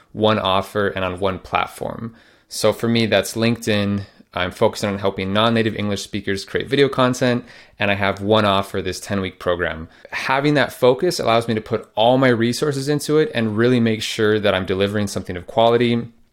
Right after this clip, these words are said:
It allows me to learn as much as possible from every step I take, every person I interact with. It, there's a lot of feedback back and forth where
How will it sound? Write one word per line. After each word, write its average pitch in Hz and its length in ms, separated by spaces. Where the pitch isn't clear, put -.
It 107 120
allows 104 360
me 110 100
to 101 540
learn 110 340
as 120 100
much 107 200
as 95 80
possible 123 520
from 101 260
every 104 280
step - 320
I 92 120
take, 113 300
every 101 220
person 104 400
I 98 60
interact 95 440
with. 156 300
It, 107 200
there's 104 160
a 107 60
lot 110 300
of 110 100
feedback 95 580
back 92 200
and 95 100
forth 92 420
where 92 280